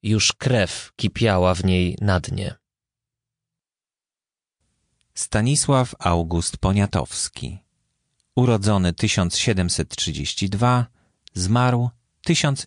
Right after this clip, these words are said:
Speaker 2: siedemset dziewięćdziesiąt osiem. Panował lat trzydzieści jeden.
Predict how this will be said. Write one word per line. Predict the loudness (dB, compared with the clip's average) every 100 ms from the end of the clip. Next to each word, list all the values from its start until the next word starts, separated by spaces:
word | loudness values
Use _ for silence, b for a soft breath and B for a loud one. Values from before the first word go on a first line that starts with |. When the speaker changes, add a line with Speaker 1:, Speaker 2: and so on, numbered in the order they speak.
| -8
Speaker 2:
siedemset | -4 0 0 0 -4 -2
dziewięćdziesiąt | -2 0 -2 -2 -2 -2 -2
osiem. | -4 -4 -12 -12 -18 _ _ _ _ _ _ _ _ _ _ -4
Panował | 0 2 2 2 2 0 -2
lat | 0 0 -4 -16 -8
trzydzieści | -6 -4 -4 -4 -4 -2
jeden. | -4 -8 -12